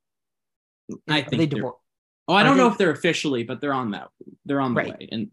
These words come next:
Speaker 1: in
Speaker 2: It's not
Speaker 1: my
Speaker 2: the most
Speaker 1: opinion,
Speaker 2: stable
Speaker 1: on that, yeah.
Speaker 2: marriage in wildlife, but
Speaker 1: No.
Speaker 2: also I think that that's interesting comparison because you have Ed Oxenbould, who is, eh, forced to mature, um,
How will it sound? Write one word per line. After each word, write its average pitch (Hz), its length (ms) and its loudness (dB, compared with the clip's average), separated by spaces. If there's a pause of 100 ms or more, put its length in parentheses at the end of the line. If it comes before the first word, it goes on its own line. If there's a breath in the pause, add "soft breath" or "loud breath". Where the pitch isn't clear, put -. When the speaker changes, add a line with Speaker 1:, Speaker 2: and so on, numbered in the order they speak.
(100)
Speaker 1:
in - 100 -6
Speaker 2:
It's - 100 6
not 320 160 6
Speaker 1:
my - 40 2
Speaker 2:
the 285 60 4
most 247 220 4
Speaker 1:
opinion, 226 200 2
Speaker 2:
stable 214 100 4
Speaker 1:
on 196 100 6
that, 175 60 6
yeah. 160 60 6
Speaker 2:
marriage 147 500 0 (280)
in 160 140 4
wildlife, 127 520 0 (300 soft breath)
but 208 100 6
Speaker 1:
No. 208 80 2
Speaker 2:
also 214 260 2
I - 80 0
think 226 220 2
that 196 220 2
that's 170 260 -2
interesting 208 400 -4
comparison 175 640 -6
because 147 560 -2 (300 loud breath)
you 165 140 6
have 185 280 2
Ed 165 160 2
Oxenbould, 160 600 -2 (100)
who 151 160 0
is, 139 420 -4 (680)
eh, 180 60 -10 (220)
forced 214 840 -2 (160)
to 160 580 2
mature, 151 920 0 (560)
um, 143 600 2